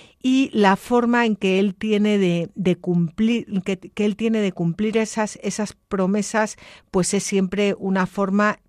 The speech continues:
misteriosa, hasta el punto de que la muerte de nuestro Señor Jesucristo en la cruz, pues es la suprema manifestación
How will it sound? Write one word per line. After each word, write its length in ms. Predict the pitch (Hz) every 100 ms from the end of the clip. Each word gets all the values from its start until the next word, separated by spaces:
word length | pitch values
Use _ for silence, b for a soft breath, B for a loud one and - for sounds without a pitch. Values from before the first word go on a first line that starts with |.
| -
misteriosa, 960 | 175 175 170 - 165 160 233 247 -
hasta 180 | 160 -
el 100 | 160
punto 380 | - 185 175 202
de 160 | 190
que 200 | 185 214 -
la 160 | 180
muerte 440 | 170 180 185 220 208
de 160 | 180
nuestro 300 | 160 165 -
Señor 300 | 165 160 180
Jesucristo 600 | 170 196 196 185 190 -
en 80 | 196
la 120 | 185
cruz, 260 | 180 190 196 B B B
pues 240 | - 165 -
es 160 | 175
la 300 | 190 180 180 -
suprema 600 | - 180 151 170 180 185
manifestación 1080 | 180 170 151 - 160 - 165 - 165 170